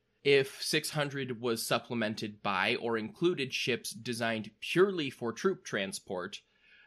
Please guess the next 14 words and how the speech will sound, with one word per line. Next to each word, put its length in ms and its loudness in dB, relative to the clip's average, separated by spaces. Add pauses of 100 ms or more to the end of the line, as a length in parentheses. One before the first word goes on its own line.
(140)
the 100 2
number 320 4
of 80 0
soldiers 420 -2
can 220 -4
rise 300 0
quickly 400 2
to 120 -10
thirty, 460 0
forty, 420 0
or 180 -2
even 300 -2
fifty 440 -8
thousand. 640 0